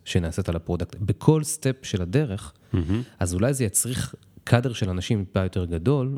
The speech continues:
Speaker 1: וה-, ועלות התפעול של כל דבר זה תהיה יותר גדולה, אבל המכונה תעבוד יותר טוב. ואתה לא
Speaker 2: Mm.
Speaker 1: יכול אבל לייצר את הפס ייצור,
Speaker 2: כן.
Speaker 1: כשיש לך בצד, בסוף של הדבר, רק אותי, נגיד,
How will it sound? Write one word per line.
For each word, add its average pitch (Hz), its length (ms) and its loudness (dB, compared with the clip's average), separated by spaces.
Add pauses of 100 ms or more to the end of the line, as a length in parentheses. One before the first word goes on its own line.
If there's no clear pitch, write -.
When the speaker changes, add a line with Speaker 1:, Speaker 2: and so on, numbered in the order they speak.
Speaker 1:
וה-, 80 420 -2
ועלות 76 1160 -4
התפעול 98 520 0
של 120 120 -4
כל 107 120 0
דבר 92 220 0
זה 85 120 -6
תהיה 95 100 0
יותר 95 180 0
גדולה, 98 280 0 (440)
אבל 95 160 4
המכונה 98 300 0
תעבוד 92 320 -2
יותר 85 220 -4
טוב. 76 280 -6
ואתה 90 160 2
לא 117 100 6
Speaker 2:
Mm. 151 40 4
Speaker 1:
יכול 151 240 2
אבל 110 160 0
לייצר 101 280 0
את 113 80 -4
הפס 107 360 -2
ייצור, 147 460 0 (120)
Speaker 2:
כן. 69 220 -4 (300)
Speaker 1:
כשיש 110 180 6
לך - 60 -2
בצד, 117 400 2 (100)
בסוף 123 380 0
של 120 160 2
הדבר, 104 340 2
רק 98 340 -2
אותי, 156 320 0
נגיד, 113 380 -2